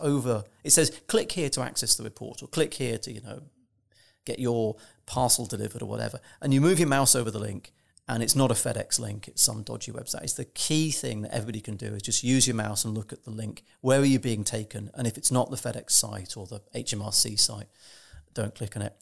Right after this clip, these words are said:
And also, I think slowing down and just, you know, just realizing that the inbox is basically a door to the street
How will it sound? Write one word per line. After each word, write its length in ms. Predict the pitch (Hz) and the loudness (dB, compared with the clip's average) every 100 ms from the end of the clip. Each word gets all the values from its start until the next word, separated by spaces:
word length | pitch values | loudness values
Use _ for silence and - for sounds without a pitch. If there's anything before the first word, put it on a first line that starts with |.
| - - | -6 4
And 100 | 185 | 6
also, 180 | - | 8
I 40 | 156 | 6
think 300 | 202 - - _ _ | 2 -4 -10 _ _
slowing 480 | - - 143 147 139 | 6 6 6 4 4
down 340 | 123 139 180 113 | 2 0 0 0
and 120 | 101 | -2
just, 220 | 117 - | 0 0
you 60 | 127 | 0
know, 160 | 104 107 | -4 -4
just 220 | 123 - _ _ _ _ 135 | -4 -4 _ _ _ _ -2
realizing 520 | 127 151 131 120 113 | 2 4 4 4 2
that 100 | 110 | -2
the 140 | 113 | 0
inbox 380 | 123 113 117 - | 0 0 -2 -2
is 80 | 113 | -4
basically 360 | - 117 - 117 | -4 -2 -2 -2
a 80 | |
door 240 | 101 123 123 | -2 -2 -2
to 100 | 131 | -4
the 100 | 110 | 0
street 460 | - - 123 - | 0 0 -4 -8